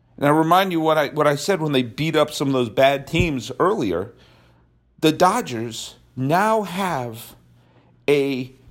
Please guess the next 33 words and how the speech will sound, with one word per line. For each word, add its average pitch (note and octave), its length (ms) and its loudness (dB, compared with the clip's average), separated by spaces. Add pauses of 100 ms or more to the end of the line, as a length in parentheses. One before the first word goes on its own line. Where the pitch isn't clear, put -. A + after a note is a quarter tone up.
(200)
two B3 260 0
and A#3+ 80 2
a A3 80 4
half F#3 340 -2
game D#3+ 380 -2
lead A#2+ 400 -2 (960)
on C#3 240 2
the C3 80 0
Rocks. B2+ 680 0 (920)
And C#3+ 260 2
they D3+ 220 2
have, B2 400 2
uh, A2+ 120 -2
three D#3+ 340 -4
more E3+ 240 0
home D#3 280 -2
games B2 320 -2
left, A2+ 300 0
yes, F2+ 280 -2
to - 100 -8
be C3+ 100 -6
sure. F#2 460 -4 (1500)
And A#2+ 120 2
then C#3+ 140 0
they're D3+ 180 2
on E3 140 4
the E3 80 -2
road C3+ 420 4
against B2 440 -2
a A#2+ 40 2
demoralized D#3 1000 2
Arizona C3 560 0
team F2+ 460 -6